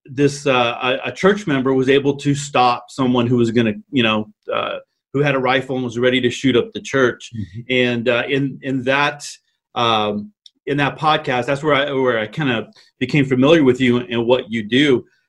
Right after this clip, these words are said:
Speaker 1: Uh, can you share a little bit about, about that and your, your ministry work as far as seminars go, and, and
Speaker 2: Sure.
Speaker 1: how you're, how you're, uh, reaching out to different various ministries and churches and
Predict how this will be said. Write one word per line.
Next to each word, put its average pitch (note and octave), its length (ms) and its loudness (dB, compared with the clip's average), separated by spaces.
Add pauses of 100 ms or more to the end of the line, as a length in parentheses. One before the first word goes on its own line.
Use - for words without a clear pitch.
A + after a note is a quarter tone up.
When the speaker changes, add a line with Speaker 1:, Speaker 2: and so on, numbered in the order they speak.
(140)
Speaker 1:
Uh, A2+ 380 0 (420)
can E3 120 0
you D#3+ 80 0
share F#3 260 4
a F3+ 40 4
little E3+ 200 2
bit F3 120 4
about, C#3+ 380 0
about C3 300 -2
that C3+ 340 0 (160)
and B2 340 0
your, B2 200 4 (120)
your B2+ 140 4
ministry C#3+ 800 2
work C3+ 500 2
as B2 140 -6
far B2+ 320 4
as A#2+ 380 2
seminars C#3 520 0
go, C3+ 400 4
and, A2+ 180 -2 (420)
and A#2 60 -2
Speaker 2:
Sure. D3+ 120 6
Speaker 1:
how C3+ 140 0
you're, B2+ 420 -2
how C3+ 220 2
you're, B2 340 4
uh, G#2+ 400 0
reaching C#3+ 340 0
out C3 200 0
to A2 260 0 (180)
different C3+ 360 -2 (420)
various C3+ 420 2
ministries C3+ 460 0
and A#2+ 100 0
churches C3+ 520 0
and G#2+ 200 -6